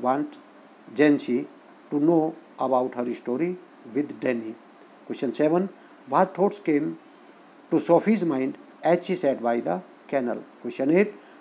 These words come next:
why did not Sophie want Jancy to know about her meeting with Danny Casey? And question nine,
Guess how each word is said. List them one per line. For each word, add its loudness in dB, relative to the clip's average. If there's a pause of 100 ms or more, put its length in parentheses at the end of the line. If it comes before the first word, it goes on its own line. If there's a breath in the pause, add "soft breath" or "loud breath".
(120)
why 6 (100)
did 2
not 4 (460)
Sophie 2
want 2 (460)
Jancy 2
to -2
know -2 (300)
about 4
her -2
meeting -4
with -6
Danny -4
Casey? -10
And -14
question -6
nine, 4